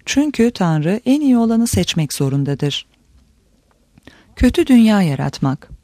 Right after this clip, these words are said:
Wycliffe'i ilginç yapan ve en çok ilgilendirmiş görünen bu dünya değildir. Tanrı'nın tek bir dünya yarattığı ve onun çok iyi olduğu düşüncesi de değildir. Çünkü Wycliffe,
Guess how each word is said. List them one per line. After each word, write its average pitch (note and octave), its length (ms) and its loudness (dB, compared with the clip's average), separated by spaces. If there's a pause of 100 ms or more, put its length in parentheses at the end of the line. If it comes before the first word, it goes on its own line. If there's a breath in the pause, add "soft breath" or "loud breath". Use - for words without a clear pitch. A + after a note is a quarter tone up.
(680 loud breath)
Wycliffe'i C#4+ 680 2
ilginç G#3 380 2
yapan G#3+ 380 2
ve G3 80 2
en C4 200 0
çok C4+ 260 -4
ilgilendirmiş F3+ 800 0
görünen G#3+ 500 4
bu D4 120 -2
dünya A#3+ 460 2
değildir. C3 540 -4 (600 soft breath)
Tanrı'nın C#4+ 520 2
tek - 280 -6
bir F#3+ 160 2
dünya D#3+ 360 0
yarattığı G#3 720 -2
ve G3 180 0
onun F#3+ 280 2
çok - 280 -6
iyi B3 120 2
olduğu A#3 380 2
düşüncesi A3 600 0
de C#3 140 -4
değildir. C3 540 -6 (460 soft breath)
Çünkü A3+ 560 0
Wycliffe, F3+ 600 -2